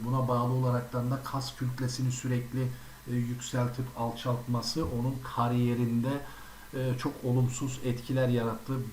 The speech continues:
Ben, e, Antonio Tarver karşılaşmasını hatırlıyorum. Çünkü ağır sikletten iki siklet aşağıya düştü arkadaşlar. E, ve birinci maçı majority decision'la kazandı. E, ikinci maçında, e,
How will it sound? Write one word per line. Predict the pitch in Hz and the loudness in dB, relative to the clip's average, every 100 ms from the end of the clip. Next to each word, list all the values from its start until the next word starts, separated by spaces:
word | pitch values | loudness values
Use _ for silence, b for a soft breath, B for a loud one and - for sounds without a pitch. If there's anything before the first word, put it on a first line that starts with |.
| - | 0
Ben, | 123 131 | 4 4
e, | 127 127 120 120 | 2 0 0 0
Antonio | 120 123 - 135 135 127 | 2 0 2 0 0 0
Tarver | - 139 131 123 - - | 0 2 4 2 0 -4
karşılaşmasını | 127 127 - 131 127 127 131 | 0 0 2 0 2 0 0
hatırlıyorum. | 123 123 123 123 160 127 123 | 2 2 0 0 2 0 -2
Çünkü | 127 | -4
ağır | - 117 131 - | 0 4 6 4
sikletten | - - - 135 - 170 170 B B | 0 -6 -2 -2 -2 -2 -2 B B
iki | 139 123 | -6 -2
siklet | - 143 - 135 | -2 -2 -2 2
aşağıya | 131 123 123 123 110 | 2 4 6 6 6
düştü | 110 - | 2 -2
arkadaşlar. | 104 - 101 98 - 127 - B B B 127 | -4 -2 -6 -6 -6 -8 -10 B B B 0
E, | |
ve | 123 123 120 135 131 | 4 4 2 0 0
birinci | 127 139 143 131 | 2 4 4 4
maçı | 143 131 127 151 151 | 4 2 2 2 2
majority | 127 127 139 139 127 127 123 | 4 2 2 2 0 0 0
decision'la | 117 117 127 117 110 | 0 0 0 0 0
kazandı. | 117 110 113 110 110 | -2 -2 0 2 2
E, | 139 131 131 120 - | -2 -4 -4 -4 -4
ikinci | - 135 139 | -2 -2 0
maçında, | 135 127 127 123 127 - B B B B B | 0 0 2 4 4 2 B B B B B
e, | 127 123 123 | 0 4 6